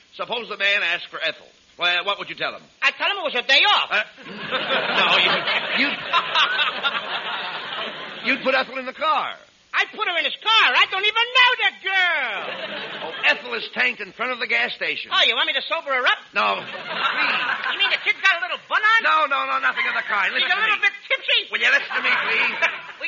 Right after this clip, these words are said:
Speaker 2: got a drunken girl in front of the
Speaker 1: Nothing
Speaker 2: gas
Speaker 1: of the
Speaker 2: station.
Speaker 1: kind. I'm not talking about that. Look, if a man has a high-speed motor, he wants ethylene.
Speaker 2: He wants what?
Speaker 1: Ethylene.
Speaker 2: That's a new one on me, brother. He wants ethylene.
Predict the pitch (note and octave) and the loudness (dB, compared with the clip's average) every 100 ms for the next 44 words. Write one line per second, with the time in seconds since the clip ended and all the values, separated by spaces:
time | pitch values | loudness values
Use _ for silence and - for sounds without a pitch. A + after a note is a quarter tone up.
0 | F4 F4+ G4 G#4+ G#4 A#4+ B4 E4 D4+ F4 | 0 0 0 -2 -2 2 2 2 -2 0
1 | B3+ D4+ C#4 C#4+ D4+ - D4 D#4 C#4 B3+ | 4 4 4 2 0 2 2 4 4 4
2 | - - C#4+ D4 B3 A3+ G#3 F3+ F3 D#3 | 2 2 0 2 0 0 -2 -2 -2 -4
3 | B2 C4 - D4+ - G3+ E3+ G3 B3+ D4 | -6 -10 -10 -10 -4 -4 -2 -2 2 2
4 | D4 A#3+ A3+ G#3 F3+ C#3 F3+ A3 G#3+ - | 2 0 -2 -2 -6 -4 -2 -2 -4 -10
5 | F#3 D#3+ D3 F3 A3+ B3 B3+ B3 B3+ B3+ | -12 -10 -10 -8 -8 -10 -10 -6 -4 -6
6 | - - A#3+ G3+ D#3 A#2+ E2+ _ _ _ | -10 -8 -8 -8 -14 -16 -18 _ _ _
7 | G#3+ C4 C#4 F4 A4 - - - - - | -10 -6 -4 4 4 2 -10 -20 -20 -4
8 | - D4 - G#3+ F3 D#3 A2+ D#2+ _ _ | 2 2 2 -8 -6 -4 -6 -14 _ _
9 | _ _ _ _ _ _ - C#4+ D#4 C#4+ | _ _ _ _ _ _ -6 -2 0 0
10 | F4+ F#4+ D#4 C#4 D#4+ A#4+ - G3+ D3+ A#2+ | 0 2 4 4 6 4 4 0 -2 -6
11 | - - - - D4+ - - - - - | -14 -20 -16 -14 -12 -10 -10 -10 -10 -10
12 | - D4+ E4+ F4+ E4+ - G#4 G#4 G4 - | -4 -2 2 2 2 2 2 2 -10 -6
13 | - D4+ B3 - | 2 2 2 -4